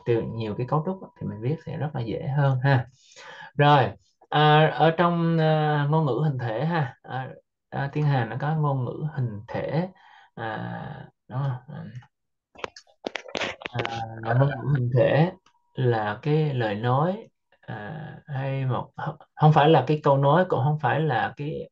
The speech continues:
à, cái, cái đoạn văn, nhưng mà đó là một cái động tác, đúng không? Của bản thân. À,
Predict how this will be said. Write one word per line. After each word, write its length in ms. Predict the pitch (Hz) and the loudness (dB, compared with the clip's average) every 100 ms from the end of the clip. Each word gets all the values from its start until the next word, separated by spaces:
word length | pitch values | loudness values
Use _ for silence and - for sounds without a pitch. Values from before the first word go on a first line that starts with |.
| _ _ | _ _
à, 200 | - 113 - | -12 -10 -8
cái, 260 | 143 127 - _ _ - | -8 -8 -10 _ _ -8
cái 80 | 151 | 0
đoạn 260 | 107 101 | 0 0
văn, 260 | 117 139 123 - _ _ _ _ | 4 4 2 -4 _ _ _ _
nhưng 280 | 143 143 143 | -2 0 2
mà 180 | 120 113 | 0 -2
đó 220 | 135 139 170 | -2 0 0
là 140 | 147 | -2
một 220 | 113 110 - | -4 -6 -4
cái 220 | 143 151 | -2 0
động 340 | 127 - 127 - | -2 -2 -4 0
tác, 220 | 156 190 - | 2 2 -6
đúng 120 | 190 | -6
không? 640 | 165 - _ _ - 131 | -6 -8 _ _ -16 -10
Của 100 | - | -6
bản 220 | 127 123 127 | -4 -2 0
thân. 180 | 143 123 - - - - | 0 0 -4 -20 -20 -14
À, 360 | 127 117 110 | -8 -6 -8